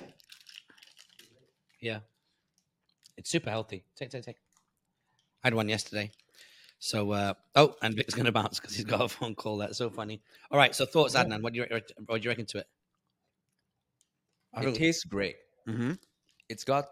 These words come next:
Speaker 2: it's almost got the consistency of something between a cookie and a brownie, which I do appreciate, right?
Speaker 1: Mm-hmm. Mm-hmm.
Speaker 2: 'Cause a cookie has its, a, a,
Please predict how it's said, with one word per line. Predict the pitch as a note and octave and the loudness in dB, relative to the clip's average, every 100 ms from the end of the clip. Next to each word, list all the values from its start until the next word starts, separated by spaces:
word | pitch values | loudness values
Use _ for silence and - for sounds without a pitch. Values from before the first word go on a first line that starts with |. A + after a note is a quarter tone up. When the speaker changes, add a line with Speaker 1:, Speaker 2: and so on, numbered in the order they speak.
| - | -16
Speaker 2:
it's | C3+ D3 | -8 -4
almost | C#3+ E3 E3 | -2 -2 0
got | D3+ | -2
the | |
consistency | C3+ A#2 G#2+ B2+ - C3+ C3 C#3+ C3 C3+ | -2 -6 -4 -6 -4 -8 -6 -4 -4 -4
of | - G#2 - | -6 -8 -4
something | C3 D3 B2+ | -4 -4 -4
between | G#2 - - D3 | -4 -6 -6 -4
a | B2 | -4
cookie | A#2+ - | -4 -4
and | A2 | -6
a | |
brownie, | F2+ F#2 F#2+ E2 | -2 -2 -2 -6
which | E2 | -6
I | G2+ | -4
do | F#2 | -4
appreciate, | E2+ F#2 E2+ F#2 - - | -6 -6 -8 -8 -10 -4
right? | G#2 A2+ | -2 0
Speaker 1:
Mm-hmm. | A2 - A2 | -4 -10 -10
Mm-hmm. | A2 G#2+ G2+ _ _ - | -8 -8 -12 _ _ -6
Speaker 2:
'Cause | A2 - _ _ _ - | -4 -6 _ _ _ -14
a | A2+ | -12
cookie | - C#3+ E3+ | -8 -4 0
has | D3+ B2+ | 0 -2
its, | - - | -6 -8
a, | G2 - | -8 -6
a, | F2+ | -8